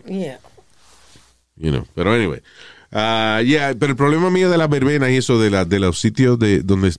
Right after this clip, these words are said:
Speaker 2: ponen maquinitas y eso de pueblo en pueblo, es que la mayoría de los tipos que operan esas máquinas no son gente que están <laughs> cien por ciento en su capacidad mental.
Speaker 1: Sí, como que no hay mucha regulación.
Speaker 2: Yeah, exactly.
Speaker 1: Yeah.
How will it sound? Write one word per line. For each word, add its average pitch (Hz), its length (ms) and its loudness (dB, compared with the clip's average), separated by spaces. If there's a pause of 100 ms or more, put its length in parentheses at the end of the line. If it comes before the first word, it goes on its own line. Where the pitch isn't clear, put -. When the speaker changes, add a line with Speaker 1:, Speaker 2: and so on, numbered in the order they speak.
(100)
Speaker 2:
ponen 110 260 2
maquinitas 110 520 0
y 104 100 0
eso 104 200 0
de 95 80 2
pueblo 104 280 2
en 98 60 -2
pueblo, 78 420 0 (720)
es 107 220 -2
que 127 200 2
la 120 80 2
mayoría 113 460 2
de 123 80 2
los 120 100 0
tipos 120 320 0
que 120 160 0
operan 110 340 2
esas 110 200 2
máquinas 110 480 2
no 107 400 0
son 117 180 2
gente 123 240 0
que 110 60 0
están 175 420 -2
<laughs> - 0 -
cien 127 320 0
por 123 160 0
ciento 120 320 0
en 110 60 2
su 117 100 0
capacidad 104 540 0
mental. 104 420 0
Speaker 1:
Sí, 220 220 -2
como 196 240 -6
que 208 80 -4
no 208 80 -2
hay 214 80 0
mucha 233 260 -4
regulación. 220 720 -2
Speaker 2:
Yeah, 202 180 0
exactly. 101 500 -6 (180)
Speaker 1:
Yeah. 147 360 -10